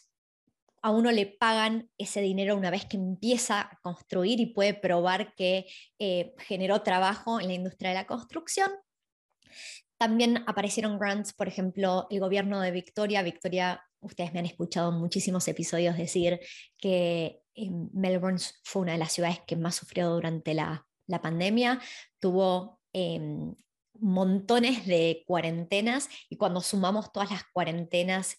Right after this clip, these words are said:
que en inglés lockdowns es como lo llamamos, fue una cuarentena más larga que la de Argentina, que fue la más larga del mundo, ¿no? O sea, la verdad es que la pasaron súper mal en Melbourne.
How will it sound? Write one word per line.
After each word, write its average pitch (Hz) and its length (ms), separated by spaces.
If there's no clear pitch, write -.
que 180 100
en 170 80
inglés 170 380
lockdowns 175 760
es - 140
como 170 160
lo 165 80
llamamos, 185 500
fue 214 140
una 214 160
cuarentena 180 420
más 185 160
larga 196 260
que 196 80
la 170 60
de 170 40
Argentina, 175 440
que 156 80
fue 180 140
la 175 160
más 175 160
larga 180 240
del 165 140
mundo, 160 340
¿no? 165 160
O 185 80
sea, 175 520
la 185 200
verdad 190 160
es 202 80
que 262 80
la 196 120
pasaron 185 360
súper 202 320
mal 170 180
en 165 160
Melbourne. - 400